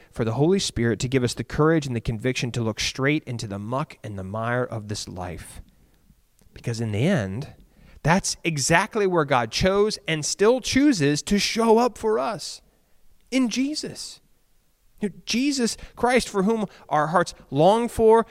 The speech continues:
who we are prepared for, he is the one who identifies not with the people who've got it all figured out, not with the people who have the perfect decorations on their houses, not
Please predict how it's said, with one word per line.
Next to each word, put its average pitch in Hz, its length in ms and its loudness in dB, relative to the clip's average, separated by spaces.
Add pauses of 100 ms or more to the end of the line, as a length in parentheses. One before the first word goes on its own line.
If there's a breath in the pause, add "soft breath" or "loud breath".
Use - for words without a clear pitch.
(120)
who 185 100 4
we 165 140 2
are 135 100 6
prepared 202 520 4
for, 233 180 0 (120)
he 247 400 0
is 180 160 -2
the 180 100 2
one 190 280 2
who 175 180 4
identifies 156 720 2 (180 loud breath)
not 226 300 4
with 294 80 -4
the - 80 -4
people 220 320 4
who've 160 140 4
got 131 180 4
it 131 60 4
all 120 120 4
figured 113 380 -4
out, 117 260 2 (240 loud breath)
not 196 220 4
with 262 100 -2
the 214 80 -4
people 208 260 0
who 190 40 4
have 180 140 2
the 180 60 0
perfect 170 360 4
decorations 135 680 4
on 117 120 2
their 110 120 -2
houses, 113 420 0
not 185 240 0